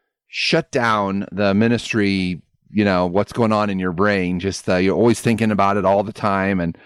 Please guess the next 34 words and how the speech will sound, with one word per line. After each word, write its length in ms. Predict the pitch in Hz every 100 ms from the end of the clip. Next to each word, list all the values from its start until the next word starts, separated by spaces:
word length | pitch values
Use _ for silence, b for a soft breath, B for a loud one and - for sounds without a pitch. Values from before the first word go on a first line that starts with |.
| B B B B
you 120 | - 117
know, 140 | 104
it's 100 | 101
just 220 | 156 143
refreshing 580 | 131 - 139 123 135 117
to 140 | - 113
engage 440 | 101 110 120 104
in 60 | 110
activities 680 | 104 - 113 98 104 95 98
where 100 | 101
you're 120 | 110
not 240 | 110 117 -
the 80 |
one 140 | 117 117
in 80 | 113
charge, 560 | - 104 104 98 101 - b b b b
the 100 | 98
one 220 | 101 113
in 120 | 117
the 80 | 117
know, 380 | 113 107 101 98
the 140 | 98 98
one 240 | 104 107
who 200 | 110 104
<laughs> 0 |
must 340 | 101 107 - 117
make 300 | 135 104 -
it 80 | 107
happen. 460 | 101 101 95 92 - b b b b
So 180 | - 101
this 160 | -
could 180 | - 120
just 220 | 107 104 -
be, 180 | 98